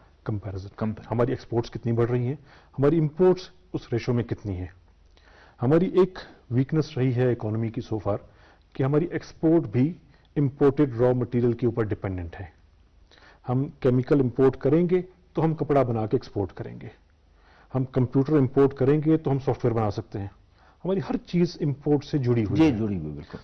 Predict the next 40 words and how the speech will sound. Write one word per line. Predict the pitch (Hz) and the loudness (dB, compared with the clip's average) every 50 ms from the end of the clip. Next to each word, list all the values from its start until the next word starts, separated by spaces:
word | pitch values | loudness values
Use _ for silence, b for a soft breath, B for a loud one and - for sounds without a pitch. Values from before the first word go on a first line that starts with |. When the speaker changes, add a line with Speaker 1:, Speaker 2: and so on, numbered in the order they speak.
| _ - | _ -2
Speaker 1:
तो | 143 139 151 156 - - - | 2 2 2 2 -2 -4 -4
इस | 202 - - - 135 | -4 -4 -4 -2 0
रेशो | 147 151 - - 160 | 0 0 0 0 0
को | 156 170 | 0 0
कम | 147 - 143 131 | 0 0 -2 -2
से | 127 - 143 | -2 -4 -4
कम | 131 - 139 135 | -2 -2 -2 -2
करने | 131 139 123 127 127 | -2 -2 -2 0 -2
की | 123 - 123 | -2 0 0
ज़रूरत | 117 113 117 113 - - | 0 2 0 0 -2 -4
है। | 110 - - - _ _ B B B B B B B - | -8 -8 -12 -18 _ _ B B B B B B B -4
हमारी | 127 139 156 170 190 196 | 0 2 4 4 4 2
जो | 165 202 | 2 0
local | 196 170 143 147 196 208 - - 214 | 0 2 2 4 2 2 2 -2 -4
produce | - - 147 131 131 139 139 127 - - | -2 -2 -2 0 2 2 0 0 -2 -4
है | 123 143 | -4 -4
उसकी | 165 160 - - - 160 | -6 -8 -10 -6 -4 -2
value | 131 120 123 127 139 139 139 | 0 2 2 4 4 4 4
addition | 123 120 139 - - 180 156 | 4 2 0 0 0 -2 -2
हम | 117 117 113 | -2 -2 -2
नहीं | 104 98 101 95 | -2 -2 -4 -4
कर | - 101 - | -6 -8 -12
रहे। | - - - - _ _ _ _ _ b b b b b b b b b b | -12 -16 -20 -20 _ _ _ _ _ b b b b b b b b b b
हमारी | - 117 127 143 | -2 0 2 2
जितनी | 131 135 135 - 202 | 2 0 0 0 -2
exports | 165 - - - - 220 233 226 - 110 | -4 -4 -4 -2 0 0 0 -2 -2 -4
हैं | 110 180 - - - b b b b b b b b _ _ - | -6 -6 -8 -12 -20 b b b b b b b b _ _ -2
वो | 131 156 165 | 0 0 2
mostly | 151 147 165 170 - - 190 180 180 170 123 | 2 2 0 0 -2 -4 -2 0 0 0 2
raw | 120 117 117 | 2 2 0
form | 110 - 104 101 98 | 0 -2 -6 -10 -10
में | 98 98 95 | -10 -10 -12
है, | 85 98 107 - _ _ _ _ _ _ _ _ _ _ b b b b b b b b b _ | -12 -14 -16 -18 _ _ _ _ _ _ _ _ _ _ b b b b b b b b b _
चाहे | - 135 127 120 | 0 2 4 4
हम | 123 127 | 4 4
minerals | 123 123 127 131 127 123 117 - | 4 4 4 4 2 2 0 0
की | - 131 | -2 -4
बात | 110 113 117 113 | -2 -2 -2 -2
करते | - - 117 110 - 127 | -4 -6 -6 -6 -6 -6
हैं, | 107 101 113 117 - | -6 -6 -6 -8 -12